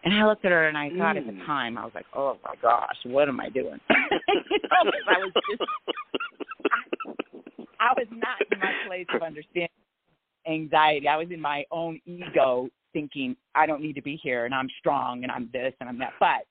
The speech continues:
Speaker 1: you know, as, as my therapy unfolded and life unfolded, that is so true. It, so many of us just don't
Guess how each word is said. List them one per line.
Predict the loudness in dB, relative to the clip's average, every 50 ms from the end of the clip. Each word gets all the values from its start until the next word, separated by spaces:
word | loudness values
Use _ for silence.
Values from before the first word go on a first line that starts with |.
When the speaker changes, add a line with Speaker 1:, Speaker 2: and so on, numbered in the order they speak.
| _ _ _ _ -18 -18 -18 -18 _ _ -10
Speaker 1:
you | -4 -2 2
know, | 4 4 4 4 2 2 0
as, | -2 -2 -4 -6 _ _ _ -6
as | -4 -4 -4 -4
my | -8 -10 -8
therapy | -4 -2 -2 -2 -2 -4 -8 -14
unfolded | -14 -12 -10 -6 -4 -4 -2 -4 -4 -6 -6 -6 -4 -4 -6
and | -6 -6 -2
life | 0 0 0 0 -2
unfolded, | -6 -6 -6 -6 _ 0 0 0 0 0 -4 -8 -10 -10 -8 _
that | 2 2 2 2 0
is | -4 -6 -6 _ _ _ _ _ _ _ _ _ _ _ _ -20 _ _ 4
so | 6 6 6 6 4 0 -6 -8
true. | -4 -2 -2 0 -2 -4 -6 -10 -16 -18 -20 -12 -4
It, | -2 -2 -2 -2 -6 -10 0 2
so | 4 4 4
many | 4 2 2 2 2 0
of | 0 0
us | -2 -4 _ _ _ _ _ -6
just | -6 -6 _ _ 0
don't | 2 4 4 4 2 0 -2